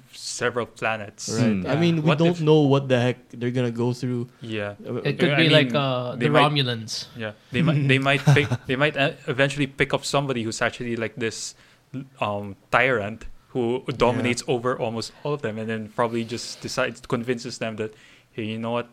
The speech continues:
Speaker 1: Let's really invade these guys. Let's
Speaker 4: Pay
Speaker 1: show them."
Speaker 4: back.
Speaker 1: Yeah, payback.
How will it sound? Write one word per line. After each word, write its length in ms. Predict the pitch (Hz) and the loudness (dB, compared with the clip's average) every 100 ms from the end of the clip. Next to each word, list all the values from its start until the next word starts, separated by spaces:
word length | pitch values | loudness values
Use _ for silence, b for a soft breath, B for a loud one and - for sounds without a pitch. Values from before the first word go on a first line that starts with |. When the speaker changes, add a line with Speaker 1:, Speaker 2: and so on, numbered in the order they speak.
| 131 | -4
Speaker 1:
Let's 300 | 131 - 123 | -4 -4 -6
really 440 | 101 107 110 107 | -2 0 0 -2
invade 380 | 101 101 104 101 | -6 -6 -6 -6
these 220 | 104 - | -8 -8
guys. 260 | 107 104 98 | -8 -8 -6
Let's 240 | 127 135 - | -4 -4 -2
Speaker 4:
Pay 80 | 143 | 0
Speaker 1:
show 80 | 113 | 0
them." 140 | 113 | -2
Speaker 4:
back. 160 | - - - | -6 -16 -10
Speaker 1:
Yeah, 80 | 123 | -6
payback. 420 | - 135 110 101 | 2 2 2 -2